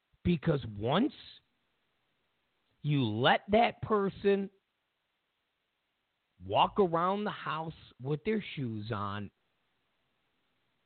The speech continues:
they will walk around the house with their shoes on forever. And everybody else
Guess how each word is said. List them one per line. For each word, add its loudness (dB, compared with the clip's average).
they 4
will 6
walk 0
around 2
the -6
house -6
with -8
their -4
shoes -4
on -2
forever. 2
And -8
everybody 2
else 2